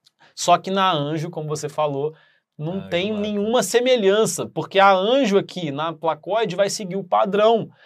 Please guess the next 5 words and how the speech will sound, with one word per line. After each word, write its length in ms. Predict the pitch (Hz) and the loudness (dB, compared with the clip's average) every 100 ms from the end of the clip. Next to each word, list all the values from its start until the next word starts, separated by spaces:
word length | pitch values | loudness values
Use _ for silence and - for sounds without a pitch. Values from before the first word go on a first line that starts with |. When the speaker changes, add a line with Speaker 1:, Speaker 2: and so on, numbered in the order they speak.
| _ | _
Speaker 1:
das 220 | 143 156 | -2 0
white 280 | 156 151 156 | 2 2 0
dots 440 | 170 151 151 - - | 2 2 2 -2 -16
de 200 | 147 190 | -12 -8
hipoprecoce 1200 | 151 139 123 143 143 165 180 151 123 - - | -8 -8 -10 -12 -8 -8 -8 -8 -6 -6 -12